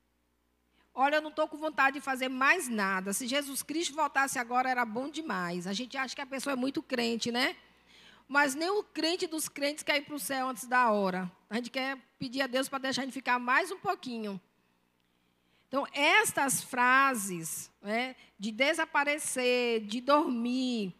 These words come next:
de se tornar invisível, estas frases, elas são frases que precisam ser ouvidas, mas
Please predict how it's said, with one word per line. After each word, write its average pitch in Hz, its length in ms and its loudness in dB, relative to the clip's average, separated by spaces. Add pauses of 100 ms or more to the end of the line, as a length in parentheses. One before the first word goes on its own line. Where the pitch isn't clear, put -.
(380)
de 262 380 0
se 302 200 -4
tornar 277 560 4
invisível, 240 1200 -2 (920)
estas 269 480 -4
frases, 240 400 2
elas 233 180 -2
são 240 160 -6
frases 226 560 0 (160)
que 240 100 -8
precisam 302 800 -2
ser 262 420 -4
ouvidas, 269 1160 -2 (880)
mas 254 340 2